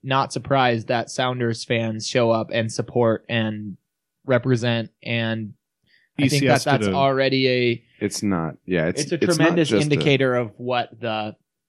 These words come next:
Speaker 1: season
Speaker 2: Emily
Speaker 1: is
Speaker 2: and
Speaker 1: going to
Speaker 2: Larry
Speaker 1: look
Speaker 2: and a
Speaker 1: like.
Speaker 2: couple other folks from E C S did a really great job of, uh,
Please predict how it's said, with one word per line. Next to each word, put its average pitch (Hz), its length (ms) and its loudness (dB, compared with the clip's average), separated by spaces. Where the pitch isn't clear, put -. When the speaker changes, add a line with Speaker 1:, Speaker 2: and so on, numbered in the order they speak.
Speaker 1:
season 120 240 2
Speaker 2:
Emily 113 160 2
Speaker 1:
is 107 60 0
Speaker 2:
and 101 80 0
Speaker 1:
going 98 140 2
to 107 60 4
Speaker 2:
Larry 98 180 4
Speaker 1:
look 101 40 4
Speaker 2:
and 98 100 4
a - 20 2
Speaker 1:
like. 98 100 0
Speaker 2:
couple 101 260 0
other 95 120 2
folks - 320 -2
from 98 180 -4
E 95 80 0
C 95 220 -2
S 90 180 -4
did 92 120 -4
a - 40 -2
really 98 340 4
great 92 240 4
job 95 320 4
of, 87 240 -2
uh, 87 360 0